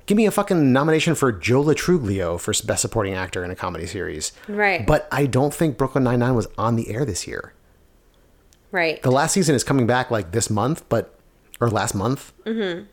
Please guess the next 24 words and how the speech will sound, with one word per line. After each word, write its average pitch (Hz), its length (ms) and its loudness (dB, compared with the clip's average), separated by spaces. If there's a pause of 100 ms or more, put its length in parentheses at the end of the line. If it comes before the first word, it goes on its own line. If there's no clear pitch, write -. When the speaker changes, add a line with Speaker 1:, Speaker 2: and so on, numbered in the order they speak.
(300)
Speaker 1:
But 104 100 -2
I 117 60 0
don't 196 140 0
think 240 120 -4
it 240 40 -14
was 226 80 0
on 208 80 0
the 170 100 2
air 196 60 0
this - 200 -4
year. 82 200 -6
And 113 100 -4
so 147 100 2
maybe 127 240 4
a 185 60 4
bunch 139 220 0
of 143 100 -4
stuff 156 180 -2
was 135 140 0
just - 180 -4
not 95 500 -4 (100)
on 101 180 -4
the 101 260 -10
air 104 600 0